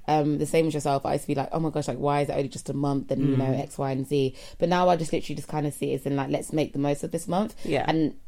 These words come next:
Speaker 1: it doesn't mean that what we do in the month of October ends and st-, or starts and ends in October.
Speaker 2: Yeah.
Speaker 1: But we can continue it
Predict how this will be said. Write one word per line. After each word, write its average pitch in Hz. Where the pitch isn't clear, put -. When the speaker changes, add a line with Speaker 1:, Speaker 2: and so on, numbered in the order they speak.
Speaker 1:
it -
doesn't 175
mean 165
that 156
what 156
we 143
do 160
in 165
the -
month 147
of 147
October 143
ends 165
and 156
st-, -
or 143
starts -
and -
ends 151
in 151
October. 160
Speaker 2:
Yeah. 143
Speaker 1:
But 165
we 156
can 160
continue 147
it 135